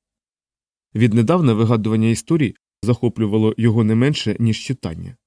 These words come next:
а інколи навіть більше. Нервово потерши долоні, покусавши губу, він вивів посередині наступного рядка. Розділ четвертий. На верхньому сходовому майданчику перед самісіньким виходом на дах стояла людина у шкіряному плащі.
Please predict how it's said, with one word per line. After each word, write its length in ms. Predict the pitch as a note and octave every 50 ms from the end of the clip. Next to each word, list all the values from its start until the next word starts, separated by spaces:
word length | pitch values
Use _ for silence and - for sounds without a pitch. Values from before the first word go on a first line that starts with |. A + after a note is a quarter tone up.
| _ _ _ _ _ _ _ _ -
а 100 | G2+ G#2+
інколи 360 | C3 F3 F3+ - B2+ A2 G#2
навіть 220 | F#2+ G2+ A2 A#2+
більше. 520 | B2 A#2+ - C#2+ - - - - - - _ _ _ _ _ _ _ _ _ _ _ _ _ _ -
Нервово 480 | A#2+ B2+ C3 B2 A#2+ A#2+ A2+ A2+ A2+ G#2+
потерши 460 | - B2 A2 - A2+ G#2+ - - A2+
долоні, 400 | F#2+ A2+ A#2+ D3+ F3+ D#3 A2 F#2+
покусавши 680 | - _ - F#2 - B2+ - - A#2+ A2 - - A#2
губу, 360 | G2+ A#2 D3 D3+ D#3 F3+ F3 - _ _ _ _ _
він 220 | D3 G3 A3+ G#3 -
вивів 340 | - A#2 B2+ A2+ A2+ A#2 A2+
посередині 640 | - B2 A2+ - C3 A#2+ A#2+ G#2+ A#2 A2+ A2+ A#2+ -
наступного 580 | B2 B2 A2+ - - A#2+ - - A#2+ G#2 A2+
рядка. 420 | A2 B2 C3+ - - - - - - _ _ _ _ _ _ _
Розділ 380 | - A2 A#2 D3 F3 - - -
четвертий. 600 | - - B2 - - F2+ E2+ - _ - E2+ - _ _ _ _ _ _ _ _ _ _ -
На 120 | B2 B2
верхньому 500 | A#2+ A2+ G#2+ - - A2 G#2 G#2+ G#2+ - _ _ _ -
сходовому 520 | - - - B2+ A#2 A2 G#2 A2 A2 G#2+
майданчику 640 | G#2+ A2 A#2 A2+ C#3 F3+ F#3+ E3 F3+ D#3+ - D#3 D3+ - _ _ _ _ _
перед 220 | - D3 C#3 C3 -
самісіньким 520 | F3+ G3 A#3+ G#3+ - C#3+ A#2+ - A#2+ A2
виходом 420 | G#2 A#2+ A2+ - A#2+ G#2+ A2+ G#2+
на 100 | G#2+ A2
дах 280 | G#2+ A2+ F3+ F#3+ - _ _ _ _ _ _
стояла 420 | - - - D#3 G#3+ A#3 G#3+ E3+
людина 400 | B2+ A#2+ G2+ C#3 F3 F3 E3 - -
у 60 | -
шкіряному 540 | G3 - - G#3+ F3 C#3+ B2 C#3 D#3 D3 B2+
плащі. 460 | - G#2+ G#2 - - - - F#2 F#2